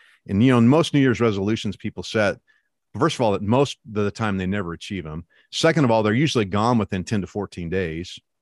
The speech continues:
You know, people have this great idea, "I wanna lose ten pounds," or, "I wanna get my finances under control," or, "I really wanna build up my relationship with my wife."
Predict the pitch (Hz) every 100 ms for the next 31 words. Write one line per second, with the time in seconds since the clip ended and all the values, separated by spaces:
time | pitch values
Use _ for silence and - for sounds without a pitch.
0 | _ - 104 131 107 110 98 - 143 135
1 | 117 107 110 104 104 98 110 101 - 101
2 | 90 92 90 87 82 90 92 95 92 107
3 | 104 - 113 101 92 95 92 90 90 87
4 | 98 90 90 113 113 113 107 82 - 110
5 | 110 113 104 98 95 98 104 - 85 85
6 | 80 85 92 87 76